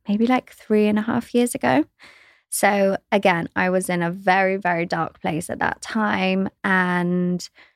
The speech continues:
just thought, "Okay, I need to figure something out. I need to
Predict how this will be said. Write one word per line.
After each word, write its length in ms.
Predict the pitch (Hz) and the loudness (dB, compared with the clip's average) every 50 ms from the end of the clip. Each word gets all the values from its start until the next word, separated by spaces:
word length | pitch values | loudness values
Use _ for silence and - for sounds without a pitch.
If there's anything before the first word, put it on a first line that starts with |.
| _ _ - | _ _ -4
just 180 | 190 190 - | -4 -4 -2
thought, 180 | - 185 180 - | 0 0 0 0
"Okay, 280 | - 175 - 196 208 226 | -2 -4 -4 -2 0 0
I 40 | 226 | 2
need 240 | 208 202 208 202 - | 2 0 0 -2 -4
to 120 | - 196 | -4 -6
figure 340 | 190 - - - 202 - 202 | -6 -4 -4 -4 -2 -2 -2
something 360 | - 196 190 185 165 180 185 196 | -2 -2 -4 -2 -4 -4 -2 -2
out. 120 | 202 196 | 0 0
I 80 | 170 175 | 0 0
need 220 | 190 190 190 - - | 0 -2 -4 -6 -6
to 220 | - 202 196 190 | -4 -4 -4 -4